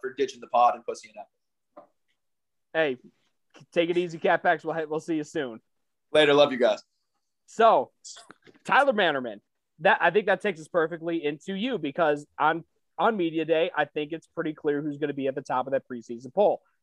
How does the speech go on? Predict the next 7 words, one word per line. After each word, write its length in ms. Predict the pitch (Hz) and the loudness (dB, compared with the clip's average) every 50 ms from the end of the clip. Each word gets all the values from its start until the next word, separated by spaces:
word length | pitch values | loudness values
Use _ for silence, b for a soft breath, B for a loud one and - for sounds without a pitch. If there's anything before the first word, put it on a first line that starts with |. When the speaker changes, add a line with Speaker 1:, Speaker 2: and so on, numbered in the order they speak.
| _ - | _ 0
Speaker 2:
It, 160 | 127 135 135 | 0 0 0
of 80 | - | 0
course, 320 | - - 143 139 127 - - | 0 2 4 4 2 2 0
will 140 | 151 151 143 | -2 0 0
be 180 | 147 143 147 | 2 -2 -2
Villanova. 720 | 139 135 131 123 131 139 165 196 220 180 147 131 104 98 - _ _ _ _ _ _ _ - | 0 -2 -4 -4 -2 0 2 4 2 2 0 -2 -6 -6 -10 _ _ _ _ _ _ _ 0
Um, 460 | 156 160 160 156 151 156 151 147 147 | 2 4 6 6 4 2 0 -6 -8